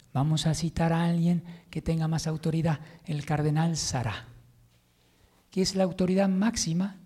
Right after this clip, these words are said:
después del Papa en relación a esto, porque es el prefecto para la liturgia y la disciplina de los sacramentos. Estamos hablando del sacramento y de la distribución de la comunión. Pues el cardenal Sará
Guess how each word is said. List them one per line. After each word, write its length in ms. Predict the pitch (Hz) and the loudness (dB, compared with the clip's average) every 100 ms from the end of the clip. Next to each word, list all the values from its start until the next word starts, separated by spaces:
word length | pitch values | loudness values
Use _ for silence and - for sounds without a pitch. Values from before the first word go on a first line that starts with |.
| - | -10
después 340 | 151 143 160 156 | -6 -2 -2 -2
del 140 | 165 | -2
Papa 420 | 202 - - 202 - - - | -2 -2 -2 -4 -8 -20 -10
en 100 | 165 | -4
relación 460 | 143 147 139 165 156 | -2 0 -2 -2 -2
a 80 | 196 | -2
esto, 320 | 254 - 113 - - _ _ _ _ | -4 -6 -14 -16 -20 _ _ _ _
porque 260 | - 143 156 | -4 -2 0
es 100 | 147 | 0
el 120 | 165 | -2
prefecto 520 | - 175 185 175 190 | -2 0 0 -2 -4
para 180 | 165 160 | -2 0
la 120 | 151 | 0
liturgia 500 | 147 143 175 160 175 | -2 0 0 0 0
y 40 | 170 | 0
la 100 | 151 | 0
disciplina 560 | 147 175 - 170 170 | -2 -4 -2 -2 0
de 80 | 165 | 0
los 120 | 160 | -2
sacramentos. 800 | - 170 170 185 180 175 - - - _ _ _ _ - - | -4 -2 0 0 0 -4 -12 -14 -16 _ _ _ _ -20 -20
Estamos 320 | - 139 139 156 | -10 -6 -4 -2
hablando 300 | 143 156 156 | -2 -2 -2
del 140 | 151 | -2
sacramento 560 | 151 151 151 170 151 143 | -4 -2 0 0 0 -2
y 20 | |
de 80 | 135 | -2
la 120 | 135 | -2
distribución 680 | 135 - 135 131 - 151 | -4 -6 -6 -6 -4 -4
de 80 | 147 | -4
la 80 | 147 | -4
comunión. 580 | 147 143 156 160 147 - - _ _ _ _ _ - - _ | -4 -2 2 0 -2 -10 -20 _ _ _ _ _ -20 -20 _
Pues 160 | - 131 | -10 -8
el 140 | 143 | -6
cardenal 440 | 156 151 160 185 170 | -6 -4 -2 -2 -4
Sará 360 | 170 175 175 | -4 -4 -4